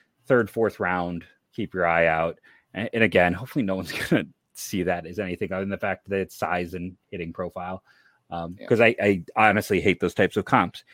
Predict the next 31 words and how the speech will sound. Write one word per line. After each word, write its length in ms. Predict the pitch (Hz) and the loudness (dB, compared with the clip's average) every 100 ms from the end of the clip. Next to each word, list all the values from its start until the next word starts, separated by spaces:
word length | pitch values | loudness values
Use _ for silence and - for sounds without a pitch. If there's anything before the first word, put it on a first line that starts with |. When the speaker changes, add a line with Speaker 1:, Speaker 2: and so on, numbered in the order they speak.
| _ _ _ _ | _ _ _ _
Speaker 1:
Uh, 140 | 117 120 | 2 4
Jaden 420 | 143 170 185 143 | 4 2 2 2
Woods 420 | 110 123 147 - _ _ _ _ _ _ _ - | 2 2 0 -10 _ _ _ _ _ _ _ -20
stands 360 | - 123 123 | -6 -4 0
out 280 | 113 117 117 | 4 4 4
as 200 | 95 87 | -2 -2
a 120 | 92 82 | -2 -4
super 400 | - 202 175 131 | -4 -2 4 4
athletic 580 | 127 123 117 120 - _ _ _ | 4 4 4 2 -2 _ _ _
guy 260 | 101 104 104 | 6 6 6
with 160 | 92 - | 0 -2
two 180 | 143 | -4
pitches, 600 | 131 120 - 117 117 107 _ _ _ _ _ - | 0 -2 0 -2 -2 -4 _ _ _ _ _ -2
low 300 | 98 123 131 | 4 6 6
to 160 | 120 | 6
mid 180 | 110 110 | 4 4
nineties 340 | 107 104 98 - | 4 2 0 4
fastball, 840 | 143 135 - 139 131 127 127 113 _ _ _ _ | 6 6 4 4 6 6 4 0 _ _ _ _
high 280 | - 117 113 | 4 6 8
arm 280 | 107 107 101 | 4 2 2
slot, 500 | 117 104 101 104 - - - | 4 6 6 4 -6 -18 -18
and 680 | - 101 95 92 92 95 90 - - | -8 -2 2 4 4 0 -4 -10 -10
I 40 | |
think 160 | 120 110 | -6 -6
it's 120 | - | -6
the 80 | 87 | -12
curve 580 | - 104 110 139 147 - _ | -4 0 2 0 -4 -10 _
that 240 | 135 127 - | -4 -4 -4
people 260 | 139 143 | -6 -6
typically 400 | 135 143 - 143 | -6 -8 -4 -2
like. 380 | 139 139 139 - | 2 2 0 -6